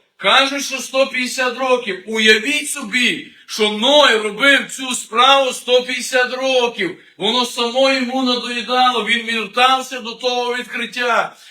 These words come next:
Він каже, побоявся і зробив. Він получив, побоявся і зробив. Скажи амінь. Получив, побоявся і зробив.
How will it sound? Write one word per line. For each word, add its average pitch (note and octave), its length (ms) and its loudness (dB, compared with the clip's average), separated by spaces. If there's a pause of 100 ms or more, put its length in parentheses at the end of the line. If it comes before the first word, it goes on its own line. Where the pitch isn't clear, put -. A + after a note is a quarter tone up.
Він A3 140 -2
каже, B3 320 4
побоявся B3+ 1120 4
і B3+ 200 -2
зробив. A#3+ 920 0 (160)
Він A#3 340 0
получив, B3 800 -2
побоявся A#3 800 2
і A#3 60 -4
зробив. A#3 600 2
Скажи G#3 300 -4
амінь. B3 560 0 (280)
Получив, C4 800 0
побоявся B3+ 720 0
і B3 100 -2
зробив. A#3 800 -2